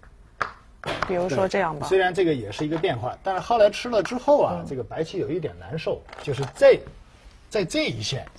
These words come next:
Speaker 2: 他子弟堆砌太多。
Speaker 1: 嗯。
Speaker 2: 哎，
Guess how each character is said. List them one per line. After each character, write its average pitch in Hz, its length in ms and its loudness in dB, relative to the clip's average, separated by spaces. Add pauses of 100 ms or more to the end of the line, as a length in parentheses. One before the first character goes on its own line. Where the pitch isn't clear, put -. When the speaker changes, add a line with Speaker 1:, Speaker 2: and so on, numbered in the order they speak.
(420)
Speaker 2:
他 - 100 -8
子 107 160 -8
弟 107 120 -4
堆 147 180 -2
砌 - 160 -6
太 - 220 -12
多。 - 120 -16 (300)
Speaker 1:
嗯。 170 340 -4 (600)
Speaker 2:
哎， - 200 -6